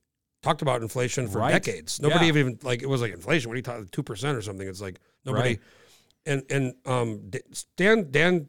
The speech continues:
Speaker 1: kinda didn't really say much, but Le-, it was funny. Murkowski was like, "I, I, I, I am worried about that, like, that, that, but we have to do this, et cetera." And then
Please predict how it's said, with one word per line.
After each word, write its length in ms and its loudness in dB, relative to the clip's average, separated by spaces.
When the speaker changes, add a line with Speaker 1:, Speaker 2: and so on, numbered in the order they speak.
Speaker 1:
kinda 200 2
didn't 440 -2
really 220 -4
say 160 0
much, 300 -2
but 100 -4
Le-, 140 -6
it 600 -16
was 140 6
funny. 140 6
Murkowski 480 2
was 160 0
like, 240 0
"I, 140 -2
I, 240 2
I, 320 0
I 80 0
am 140 8
worried 200 4
about 240 -4
that, 200 -8
like, 120 -8
that, 220 0
that, 240 -4
but 120 0
we 120 2
have 140 2
to 80 -8
do 160 -2
this, 200 -2
et 80 -10
cetera." 440 -4
And 200 0
then 340 0